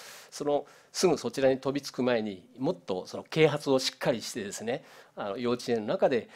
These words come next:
えー、ほう-、あの、預かり保育の中で、こう、いろんなところで、こう、数が集まるような、そういう手立てもしていかなくちゃいけないなっていうことを、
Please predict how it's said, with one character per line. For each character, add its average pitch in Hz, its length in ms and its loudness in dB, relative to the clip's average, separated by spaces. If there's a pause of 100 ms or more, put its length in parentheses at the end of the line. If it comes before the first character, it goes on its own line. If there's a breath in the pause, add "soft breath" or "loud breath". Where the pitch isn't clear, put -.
(200 loud breath)
え 117 120 -4
ー、 92 40 -4
ほ 117 220 2
う-、 - 100 -18
あ 107 80 -6
の、 98 180 -4
預 120 180 -2
か 120 80 0
り 117 80 -6
保 117 160 -2
育 101 160 -6
の 95 60 -2
中 101 160 -6
で、 98 80 -10
こ 98 360 -6 (120)
う、 - 40 -8 (180)
い 131 60 -8
ろ 123 100 0
ん 117 80 -4
な 117 80 -4
と 120 100 -10
こ - 100 -6
ろ 180 80 0
で、 120 200 -8
こ - 140 -14
う、 - 20 -18
数 127 260 -2
が - 180 -6
集 - 140 2
ま 214 140 6
る 165 80 -2
よ 135 140 6
う - 20 -2
な、 107 200 -6 (200 soft breath)
そ - 160 0
う 196 40 6
い 202 40 4
う 196 40 0
手 202 100 4
立 180 160 4
て 120 60 2
も 101 200 -2
し - 80 -8
て 127 100 2
い 113 60 -2
か 117 80 0
な 123 80 2
く - 80 -8
ち - 60 -10
ゃ 95 40 -6
い 95 40 -12
け 120 100 0
な 120 100 0
い 131 60 2
な 180 140 6
っ 180 60 -8
て - 100 -10
い - 20 -8
う - 20 -8
こ 123 80 -10
と 123 140 2
を、 117 180 4